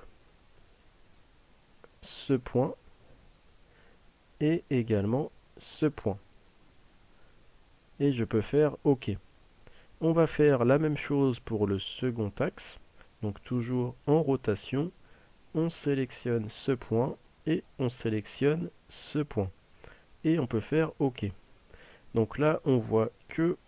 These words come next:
les deux composants se sont déplacés. Et si on fait tourner, on voit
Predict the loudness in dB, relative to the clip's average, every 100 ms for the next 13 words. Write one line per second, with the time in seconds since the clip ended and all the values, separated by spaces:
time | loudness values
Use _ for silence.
0 | -20 _ -8 -2 0 0 -2 -8 -2 2
1 | 2 -2 -14 -4 -4 0 0 2 2 0
2 | -8 -4 -2 0 -2 -2 -4 -2 0 0
3 | 0 -4 -4 -4 -2 -2 -2 -6 -4 -2
4 | 2 2 0 -6 -20 -20 -20 -20 -8 0
5 | 0 2 0